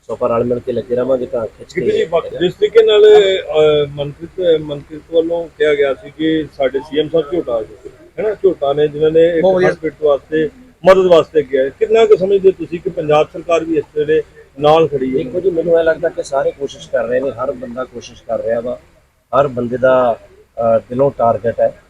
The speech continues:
Speaker 1: ਔਰ ਅਹ, ਮੈਂ ਸੀ ਐਮ ਸਾਹਿਬ ਨੂੰ personally ਜਾਣਦਾ ਵਾਂ, ਸੋ genuinely ਉਹਨਾਂ ਦਾ ਬਹੁਤ ਕੰਸਰਨ ਆ, ਦਿਲੋਂ ਕੰਸਰਨ ਆ ਉਹਨਾਂ ਦਾ ਕਿ ਯਾਰ ਮੈਂ ਚੀਜ਼ਾਂ ਲਈ ਬੈਸਟ ਤੋਂ ਬੈਸਟ ਕਰਾਂ।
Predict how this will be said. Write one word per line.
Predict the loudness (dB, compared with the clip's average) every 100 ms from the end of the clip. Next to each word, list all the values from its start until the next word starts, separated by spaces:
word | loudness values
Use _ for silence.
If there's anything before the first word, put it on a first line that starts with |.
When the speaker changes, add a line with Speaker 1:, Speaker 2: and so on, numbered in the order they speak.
| _ _ -8
Speaker 1:
ਔਰ | -2 0 2 0 2 2 0 -8 _ -20
ਅਹ, | -12 -10
ਮੈਂ | -4 -2 0 2 0 0 -2 -2 -8 -20 -18
ਸੀ | -12
ਐਮ | -10
ਸਾਹਿਬ | -6 -6
ਨੂੰ | -4 -8
personally | -4 -4 -2
ਜਾਣਦਾ | -2 -4 -6 -8
ਵਾਂ, | -8 -12 _ _ _ _ _
ਸੋ | -14
genuinely | -6 -4 -2 -4 -4 -6 -6
ਉਹਨਾਂ | -6 -4
ਦਾ | -4
ਬਹੁਤ | -2 -6 -6
ਕੰਸਰਨ | -12 -6 -8 -6
ਆ, | -8
ਦਿਲੋਂ | -4 -4
ਕੰਸਰਨ | -2 -6 -6 -8 -4
ਆ |
ਉਹਨਾਂ | -4 -4
ਦਾ | -6
ਕਿ | -8 -8
ਯਾਰ | -6
ਮੈਂ | -6 -8
ਚੀਜ਼ਾਂ | -10 -12 -8
ਲਈ | -8
ਬੈਸਟ | -4 -4 -4 -12
ਤੋਂ |
ਬੈਸਟ | -4 -4 -4
ਕਰਾਂ। | -8 -8